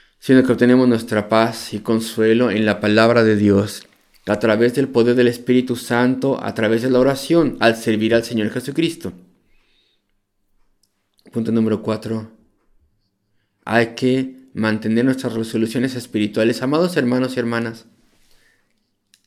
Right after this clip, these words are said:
no hay ninguna adicción,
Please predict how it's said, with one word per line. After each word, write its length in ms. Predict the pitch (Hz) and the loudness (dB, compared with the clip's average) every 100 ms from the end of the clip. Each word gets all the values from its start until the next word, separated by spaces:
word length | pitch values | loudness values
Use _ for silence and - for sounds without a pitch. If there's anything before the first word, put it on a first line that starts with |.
| _ _ _ _ _ _ | _ _ _ _ _ _
no 240 | - 127 139 | -8 -2 0
hay 80 | 165 | 0
ninguna 380 | 156 156 165 | 0 0 0
adicción, 840 | 131 120 110 - - 135 113 101 95 | 0 -2 -6 -8 0 2 4 0 -4